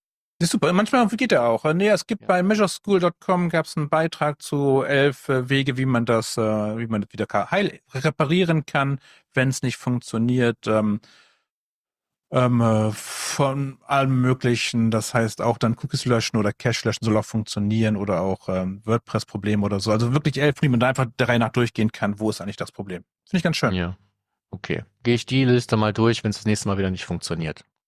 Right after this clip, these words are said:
Speaker 1: Ja, also aber am, am, am, am blödesten ist immer noch, dass man oben dieses, äh, den User auswählen, den Device auswählen muss, wo nichts drinsteht meistens.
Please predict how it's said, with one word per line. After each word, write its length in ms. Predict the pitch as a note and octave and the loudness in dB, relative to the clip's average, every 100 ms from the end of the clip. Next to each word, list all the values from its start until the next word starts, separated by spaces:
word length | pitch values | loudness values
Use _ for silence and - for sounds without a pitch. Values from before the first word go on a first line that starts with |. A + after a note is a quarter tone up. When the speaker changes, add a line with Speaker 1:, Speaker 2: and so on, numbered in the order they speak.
| _ _ C3 | _ _ 0
Speaker 1:
Ja, 180 | A#2 G2+ | 2 2
also 240 | C#3+ D3 | 2 2
aber 200 | C#3 C#3+ | 2 2
am, 180 | C#3 A#2+ - | 2 -2 -2
am, 300 | C3 C3 C3 | 0 0 0
am, 380 | B2+ B2+ B2 - | 2 2 0 0
am 440 | A#2+ A2+ A2 A2 _ _ | 0 2 0 -4 _ _
blödesten 580 | C3+ C#3 F3+ B2+ - A2+ | 2 4 4 2 -2 -2
ist 120 | A#2+ | -2
immer 120 | C#3+ | 0
noch, 100 | C3+ | 0
dass 180 | - A#2+ | -2 -2
man 160 | B2 B2 | 0 0
oben 260 | C#3+ C#3 | 0 0
dieses, 480 | B2+ A#2+ A#2 A2+ - | -2 -2 0 -2 0
äh, 80 | A#2 | 0
den 180 | A2 A2+ | 2 0
User 300 | D#3+ A#2+ G2+ | 0 2 0
auswählen, 500 | G#2+ - - G#2 G2+ | 0 -4 -2 0 2
den 140 | A#2+ | 0
Device 380 | B2 B2 D#3+ - | 0 0 0 0
auswählen 440 | A2+ A2 B2 A2+ | -2 0 0 2
muss, 240 | A2 D3+ - | 2 0 0
wo 40 | |
nichts 180 | B2 - | -4 -2
drinsteht 420 | C#3 C3 - D#2+ | -2 -2 -2 -4
meistens. 540 | F2 F#2 - E2 - | -4 -4 -6 -10 -12